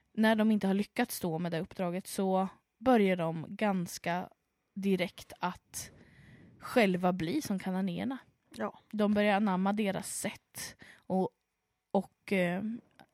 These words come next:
Speaker 1: ja,
Speaker 2: Mm.
Speaker 1: det är liksom utgångspunkten för den fortsatta historien i Domarboken.
Speaker 2: Ja, och tiden går ju så att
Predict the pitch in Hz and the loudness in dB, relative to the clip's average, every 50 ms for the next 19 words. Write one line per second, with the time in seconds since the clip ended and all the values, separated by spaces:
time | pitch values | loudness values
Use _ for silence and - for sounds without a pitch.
0 | _ _ _ 262 240 - - - _ _ _ _ _ _ - 196 196 190 220 220 | _ _ _ 2 2 2 0 -4 _ _ _ _ _ _ -2 0 2 4 4 4
1 | 208 190 180 175 180 - 190 175 - 185 185 - - - 180 175 180 - - - | 4 4 2 2 0 -4 -4 -2 0 0 0 0 -2 -6 -6 -6 -6 -8 -8 -6
2 | - 175 170 - - - - - - - - - - - - - - _ _ _ | -6 -6 -6 -6 -6 -6 -6 -6 -10 -18 -20 -20 -20 -20 -20 -20 -20 _ _ _
3 | _ _ _ _ - - 202 185 185 185 190 240 214 - - - _ _ _ _ | _ _ _ _ -6 -2 0 0 0 0 -2 -4 -8 -12 -16 -20 _ _ _ _
4 | - - 220 202 190 202 185 180 - - 185 - 190 196 - - 185 190 208 208 | -10 -2 0 0 0 0 -2 -6 -6 -8 -6 -4 -4 -4 -4 -6 -6 -4 -2 -2
5 | 202 202 196 185 185 196 - - - - 226 - _ _ _ _ _ _ - - | -2 -2 -2 -4 -4 -6 -6 -8 -10 -14 -18 -18 _ _ _ _ _ _ -8 -6
6 | 226 214 202 202 - - _ _ _ _ - 233 214 - _ - - - - - | -4 -4 -4 -6 -10 -16 _ _ _ _ -4 -4 -4 -4 _ -18 -20 -20 -20 -20
7 | - - - - _ _ _ _ _ - 214 226 226 208 240 262 262 262 247 233 | -20 -20 -20 -20 _ _ _ _ _ -4 -4 -2 -2 -2 -4 -4 -4 -4 -2 0
8 | 220 233 240 254 269 254 233 220 - - 220 - _ _ | 0 2 2 2 2 0 0 -2 -2 -4 -8 -8 _ _